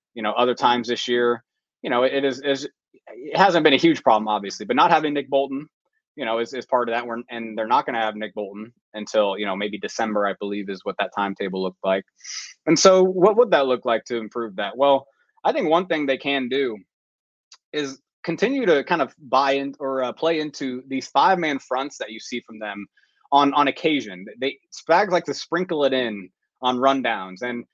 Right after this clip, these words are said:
what you do is, is you, instead of Nadi being, you know, between the guard and the center, he is now head up over the center. And now you have Leo Chenal,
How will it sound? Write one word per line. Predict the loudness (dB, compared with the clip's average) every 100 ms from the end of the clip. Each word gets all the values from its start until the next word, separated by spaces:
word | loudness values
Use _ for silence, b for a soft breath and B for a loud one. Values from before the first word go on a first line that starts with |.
| _ _ _ _ -4
what | -4
you | 0
do | 4 4
is, | 4 0 -6
is | -6 -6 -12
you, | -6 -6 -4
instead | -6 -2 -2
of |
Nadi | 4 4 2 -2
being, | -4 -4 -6 -12 _ _ _
you | -10
know, | -8
between | -8 -8 -6 -4
the | -4
guard | -2 -2
and | -4
the |
center, | -6 -4 -2 -4
he | -4
is | -2
now | -2 -2
head | -2 -2
up | 0
over | -2 -4
the | -8
center. | -4 -4 -4 -8 -14 _ _ -6
And | 4
now | 4
you | 6
have | 4 2
Leo | 0 -2 -2
Chenal, | -2 -2 2 4 4 0